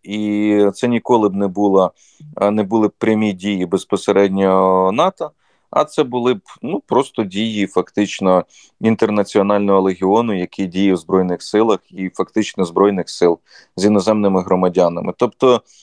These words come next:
виключити, що на якомусь етапі, наприклад, деокупації Криму у нас би не побільшало громадян Британії чи Франції десантників і спецпризначенців, ну, які б там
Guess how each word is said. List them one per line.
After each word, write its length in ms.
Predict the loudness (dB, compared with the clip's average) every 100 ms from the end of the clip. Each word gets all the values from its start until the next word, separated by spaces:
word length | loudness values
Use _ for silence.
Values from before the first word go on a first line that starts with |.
| _
виключити, 680 | -2 0 0 -2 -4 -6 -6
що 160 | -6 -4
на 140 | -2
якомусь 460 | -2 -2 -2 -2 -4
етапі, 400 | -2 -2 0 -2
наприклад, 520 | -4 -2 -2 0 0
деокупації 840 | 0 0 -2 -2 0 0 -4 -8
Криму 460 | -2 0 2 0 -8 _ _ _ _ -4
у 80 |
нас 260 | 0 0 0
би 120 | -4
не 120 | -4
побільшало 840 | -4 -6 -4 -6 -4 -4 0 0 -2 _ _ -10
громадян 560 | -2 0 0 0 -2
Британії 580 | -2 -2 0 -2 -2 -8
чи 160 | -8 -6
Франції 480 | -2 -2 -2 -6
десантників 760 | -4 -4 -2 -2 -2 -10 -10 -8
і 80 | -8
спецпризначенців, 1080 | -4 -6 -4 -4 -2 0 -2 -6 -14 -12 -16 _ _ _ _ -10
ну, 300 | -6 -2 2
які 280 | 0 0 -4
б 140 | -2
там 480 | 0 0 0 -6